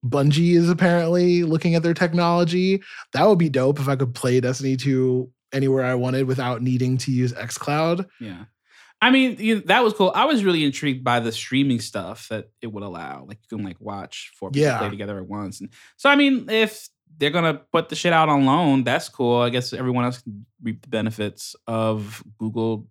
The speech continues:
Speaker 2: again, not giving a fuck about anything that they make. It must be nice to just have money to just throw at shit, and then you'd be like, "Well,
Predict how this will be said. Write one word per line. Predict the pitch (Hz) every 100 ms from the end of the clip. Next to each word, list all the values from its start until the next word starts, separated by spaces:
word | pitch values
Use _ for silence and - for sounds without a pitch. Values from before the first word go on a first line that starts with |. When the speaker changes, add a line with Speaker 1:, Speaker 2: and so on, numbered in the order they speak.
| _ 113
Speaker 2:
again, | 113 113 113 110 110 110 - _ _ _ _ -
not | 117
giving | 117 110
a | 110
fuck | 110 - 110
about | 110 110
anything | 113 110 110
that | 104
they | 110
make. | 110 110 104 -
It |
must | 247 -
be |
nice | 208 156
to | 147
just | 139
have | 135 120
money | 120 120 117 113 113 117 _ _ _ _ _
to | 127
just | 113 110 -
throw | 117 110
at | 107 -
shit, | - - 110 104
and | 107
then | 107
you'd | 104
be | 104
like, | 107 113
"Well, | 135 120